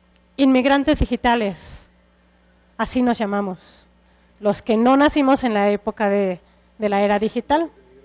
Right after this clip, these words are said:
Exactamente. <coughs>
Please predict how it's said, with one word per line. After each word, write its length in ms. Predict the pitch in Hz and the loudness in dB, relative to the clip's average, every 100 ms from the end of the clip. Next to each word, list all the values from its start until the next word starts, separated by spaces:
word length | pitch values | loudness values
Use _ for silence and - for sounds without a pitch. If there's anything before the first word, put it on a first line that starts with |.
| _ _ _ _ _ - | _ _ _ _ _ -10
Exactamente. 880 | 202 - 214 - 214 214 226 - - _ _ _ _ _ _ _ _ _ _ _ _ _ _ _ _ _ _ _ _ _ - 220 226 - _ _ _ _ _ _ _ _ _ _ _ _ 247 - _ | -10 -4 -6 -4 -4 -2 -4 -8 -20 _ _ _ _ _ _ _ _ _ _ _ _ _ _ _ _ _ _ _ _ _ -6 -6 -6 -12 _ _ _ _ _ _ _ _ _ _ _ _ -18 -18 _
<coughs> 300 | 233 196 - | -10 -10 -12